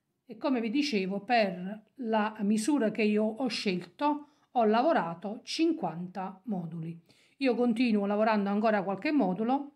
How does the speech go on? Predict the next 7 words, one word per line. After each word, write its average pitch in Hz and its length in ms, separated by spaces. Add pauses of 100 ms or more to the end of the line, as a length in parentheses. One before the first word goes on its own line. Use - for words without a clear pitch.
(540)
e 240 140
poi 233 180
vi 214 100
faccio 226 300
vedere 202 420
la 220 140
chiusura 196 580